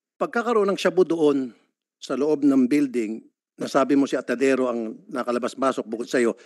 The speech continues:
So, I'm sure hindi mo aminin na ikaw ang nagpasok ng shabu. Definitely, sabi mo, you'll invoke your rights, uh, to self-incrimination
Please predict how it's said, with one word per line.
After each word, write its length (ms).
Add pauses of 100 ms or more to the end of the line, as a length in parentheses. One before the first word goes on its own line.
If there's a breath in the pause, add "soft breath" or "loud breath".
(260 loud breath)
So, 140
I'm 160
sure 160
hindi 160
mo 100
aminin 320
na 80
ikaw 220
ang 80
nagpasok 400
ng 80
shabu. 400
Definitely, 500
sabi 320
mo, 80
you'll 160
invoke 320
your 140
rights, 340 (1040)
uh, 400
to 80
self-incrimination 800